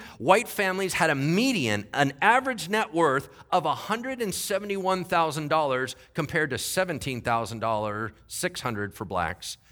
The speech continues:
and twenty thousand seven hundred dollars for Hispanics. It is ten times the amount for white net worth. Is that a little odd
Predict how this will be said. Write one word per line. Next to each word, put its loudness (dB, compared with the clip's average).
and 0
twenty -2
thousand -2
seven -2
hundred -2
dollars -2
for -8
Hispanics. -8
It 4
is -2
ten -2
times 0
the -4
amount -6
for 0
white 0
net -6
worth. -8
Is -18
that -4
a -6
little -4
odd 0